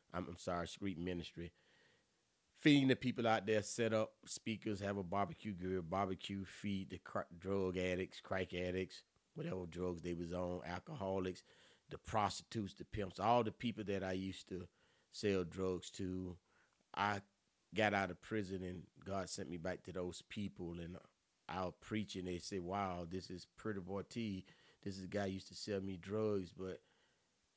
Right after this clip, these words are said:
Johnny Wayne, which is Mayran, my cousin, who y'all will listen to, her husband, he was also there that night when Tevin was killed. So as a father, he saw his daughter also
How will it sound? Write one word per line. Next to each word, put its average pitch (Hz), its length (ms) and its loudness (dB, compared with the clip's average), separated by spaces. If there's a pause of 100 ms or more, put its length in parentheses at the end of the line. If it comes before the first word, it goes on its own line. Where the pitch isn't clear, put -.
(160)
Johnny 104 360 6
Wayne, 104 400 4
which 98 160 -4
is 92 120 -6
Mayran, 95 520 2
my 90 120 -4
cousin, 90 500 -2 (880)
who 107 100 -4
y'all 95 240 2
will 90 80 0
listen 90 400 0
to, 92 220 -4 (140)
her 90 120 -2
husband, 85 440 -4
he 104 140 -2
was 95 180 -2
also 95 320 -2
there 87 280 -4 (580)
that 90 160 2
night 87 340 -2 (1160)
when 95 200 -4
Tevin 90 360 -2
was 82 140 -6
killed. 92 340 -4
So 90 220 -2
as 87 120 -6
a 85 60 -8
father, 95 600 0 (840)
he 104 120 -6
saw 95 300 0
his 85 120 -2
daughter 92 400 2
also 92 560 -2